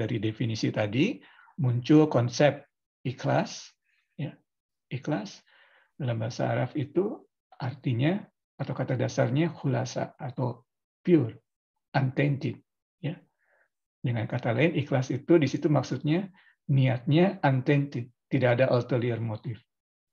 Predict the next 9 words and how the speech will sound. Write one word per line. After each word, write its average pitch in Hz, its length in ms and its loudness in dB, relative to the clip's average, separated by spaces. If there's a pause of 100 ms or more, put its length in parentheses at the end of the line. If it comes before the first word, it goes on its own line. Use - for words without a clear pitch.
(120)
Ya. - 80 -16 (400)
Kapan 151 320 2
kita 170 240 4
bisa 147 560 0
berniat 135 640 0
tanpa 123 480 -2
ada 117 240 -6
ulterior 120 560 -4
motive? 113 320 -6